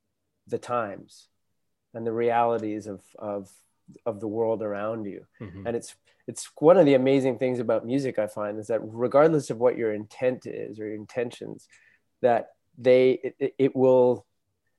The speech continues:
Speaker 1: act as almost a sponge and soak in a lot of the sort of,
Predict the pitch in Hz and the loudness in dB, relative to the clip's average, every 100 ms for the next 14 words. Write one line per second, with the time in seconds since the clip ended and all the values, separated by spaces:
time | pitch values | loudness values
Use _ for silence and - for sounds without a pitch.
0 | - 139 151 151 131 135 135 131 - 117 | -2 2 2 2 0 2 2 0 -6 -10
1 | - _ 139 127 110 110 127 - - _ | -12 _ 2 2 -2 -8 -14 -18 -20 _
2 | _ _ _ _ 117 123 - - 135 135 | _ _ _ _ -6 -6 -2 4 4 4
3 | 139 127 117 113 117 117 113 - 110 117 | 2 2 0 0 0 -2 -4 -8 -10 -10
4 | 113 | -12